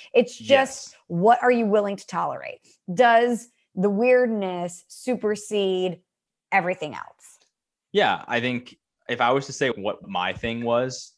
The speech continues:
Speaker 2: you know, for Maddie, I
Speaker 1: Oh,
Speaker 2: could be
Speaker 1: gosh.
Speaker 2: moody. I could be moody.
Speaker 1: You
Speaker 2: But she
Speaker 1: see,
Speaker 2: knows
Speaker 1: I'm
Speaker 2: that.
Speaker 1: shocked.
Speaker 2: I know,
Speaker 1: I'm
Speaker 2: but she knows
Speaker 1: shocked.
Speaker 2: that, and she's okay. Which I don't know if she's okay with it, but it, she is,
Speaker 1: <laughs>
Speaker 2: she has determined that it is, is not a deal breaker, which is great.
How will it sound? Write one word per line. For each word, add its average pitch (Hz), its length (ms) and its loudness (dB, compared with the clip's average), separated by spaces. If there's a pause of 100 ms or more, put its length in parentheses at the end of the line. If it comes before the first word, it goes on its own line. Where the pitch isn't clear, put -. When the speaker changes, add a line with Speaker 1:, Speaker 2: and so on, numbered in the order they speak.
Speaker 2:
you 107 100 -6
know, 98 60 -4
for 98 120 -8
Maddie, 98 520 -6 (600)
I 113 140 -2
Speaker 1:
Oh, 135 60 -2
Speaker 2:
could 175 100 -2
be 202 60 -2
Speaker 1:
gosh. 135 100 -2
Speaker 2:
moody. 110 380 -4 (680)
I 113 60 -4
could 139 140 -4
be 170 100 -4
moody. 123 460 -4 (380)
Speaker 1:
You 190 180 2
Speaker 2:
But 214 100 -2
she - 100 0
Speaker 1:
see, 175 60 6
Speaker 2:
knows 233 240 6
Speaker 1:
I'm 208 80 -4
Speaker 2:
that. - 160 -6
Speaker 1:
shocked. 262 500 -4
Speaker 2:
I 131 140 2
know, 190 140 4
Speaker 1:
I'm 107 40 0
Speaker 2:
but 120 80 -4
she - 140 2
knows 240 260 4
Speaker 1:
shocked. - 60 -12
Speaker 2:
that, 92 260 -8
and 110 160 -10
she's 123 180 -10
okay. 147 300 -6
Which 127 160 -10
I 127 40 -10
don't 120 100 -8
know 104 60 -6
if 92 60 -14
she's 90 140 -16
okay 131 220 -6
with 92 140 -8
it, 104 140 -8
but 110 120 -14 (100)
it, 120 160 -2 (180)
she 147 100 4
is, 139 100 0
Speaker 1:
<laughs> - 160 -2
Speaker 2:
she 170 100 -4
has 156 120 0
determined 156 360 -2
that 131 100 2
it 120 120 -6 (180)
is, 123 140 -2
is 104 40 -14
not 120 240 0
a 160 80 -2
deal 117 200 -4
breaker, 104 320 -6
which 120 180 -12
is 117 80 -18
great. 98 280 -6